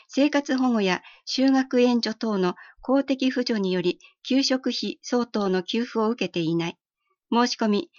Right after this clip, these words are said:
七月一日から十一月二十九日。なお、申請書や申請方法の詳細は、今月中旬に市ホームページで公開。詳細、学校給食センタ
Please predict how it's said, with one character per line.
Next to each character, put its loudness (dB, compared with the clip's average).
七 0
月 4
一 -4
日 -4
か -2
ら 0
十 -4
一 -4
月 -4
二 0
十 -4
九 -8
日。 -4
な 0
お、 -8
申 4
請 -2
書 -2
や 0
申 4
請 0
方 -2
法 -4
の 0
詳 -4
細 -4
は、 -2
今 8
月 2
中 -2
旬 -2
に -2
市 -6
ホ -4
ー 2
ム 4
ペ -2
ー -2
ジ -6
で -2
公 -6
開。 -8
詳 -2
細、 -6
学 -2
校 2
給 -4
食 -6
セ -4
ン -4
タ -10